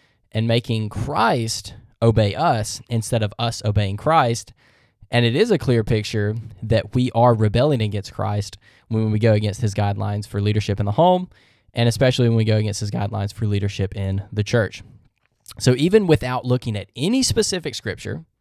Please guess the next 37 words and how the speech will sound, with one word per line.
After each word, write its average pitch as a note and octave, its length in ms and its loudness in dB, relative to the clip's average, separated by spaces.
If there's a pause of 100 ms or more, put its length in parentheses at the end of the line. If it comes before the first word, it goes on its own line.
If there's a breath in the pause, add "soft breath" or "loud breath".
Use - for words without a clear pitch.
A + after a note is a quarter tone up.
which - 160 -10
we're, A2 140 -6
we're G#2+ 100 -12
gonna G#2+ 160 0
go B2+ 160 -2
into G#2 180 -6
in G#2 60 -4
a G#2+ 40 -6
second, F#2+ 300 -8 (400 soft breath)
if - 120 -6
you E3 80 4
had C3+ 100 4
no C3 160 6
specific D3+ 420 -2
scriptures B2+ 440 -4
on G#2+ 120 -2
church - 220 -4
structure, - 420 -4 (400 soft breath)
you C3+ 220 -2
already C#3+ 320 2
have A#2+ 240 0
a A2 80 -2
perfect C3 500 -6
laying A2+ 320 -4
out G#2+ 280 -2
of G2+ 100 -4
church - 240 -6
structure F#2+ 500 -4 (460 loud breath)
in D3 200 2
the C#3+ 60 2
family F3 340 -2
structure A#2 300 -4
we A2 120 -4
have A2+ 180 0
in A2+ 60 -2
Ephesians G#2 360 -4
five. C3 520 2